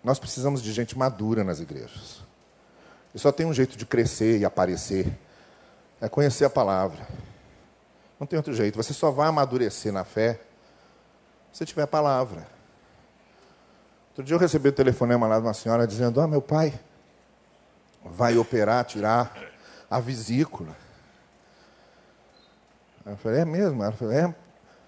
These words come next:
Ela falou: "Pastor, por que que acontece isso?" Eu tô pensando que ela tá me perguntando por que que alguém precisa tirar a vesícula. Sabem que minha esposa é médica e às vezes o pessoal acha que a gente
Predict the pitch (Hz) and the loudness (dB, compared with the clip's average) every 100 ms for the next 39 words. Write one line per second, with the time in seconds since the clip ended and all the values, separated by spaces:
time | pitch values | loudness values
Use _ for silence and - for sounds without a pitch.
0 | _ 131 135 139 160 156 175 214 - 117 | _ -8 -4 0 0 0 -4 -6 -10 -8
1 | - 170 156 - 120 - 98 92 - - | -6 -6 -6 -2 -4 -4 -8 -10 -12 -14
2 | - - - - - 339 - 151 120 - | -16 -18 -20 -20 0 2 2 2 2 4
3 | 151 131 87 - - - - - - 170 | 6 4 0 -8 -14 -20 -20 -6 0 2
4 | 165 170 147 135 110 101 156 139 - 139 | 2 0 0 0 0 0 2 2 -2 -4
5 | - 165 170 151 156 - 175 165 160 156 | -2 0 2 2 -2 -2 0 2 4 4
6 | 160 170 160 - 92 - - 147 156 156 | 2 2 0 0 -6 -2 4 6 6 4
7 | 160 147 - 135 123 135 170 - 127 127 | 4 6 10 10 10 12 10 10 8 8
8 | 143 143 160 165 156 120 151 170 - 147 | 6 6 4 8 10 10 8 6 4 4
9 | 147 151 | 2 -2